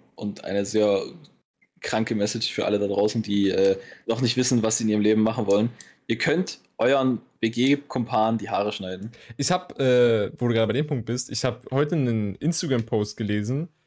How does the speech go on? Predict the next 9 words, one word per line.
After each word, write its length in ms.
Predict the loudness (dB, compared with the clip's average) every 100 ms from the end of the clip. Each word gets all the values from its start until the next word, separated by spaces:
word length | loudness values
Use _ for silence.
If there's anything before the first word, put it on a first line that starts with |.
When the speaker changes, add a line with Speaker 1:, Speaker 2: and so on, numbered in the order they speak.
| _ _ -2
Speaker 2:
von 160 | 0
jemandem, 600 | 2 2 0 -2 -4 -4
der, 720 | 0 2 4 4 4 2 0 -8 _ _ _ _
äh, 380 | 0 2 2 2
mit 180 | 0 0
dreißig 400 | 0 0 -2 0
erst 240 | 0 0
Berufseinsteiger 760 | -2 -2 0 -2 0 0 0 0
war, 460 | 2 2 0 -4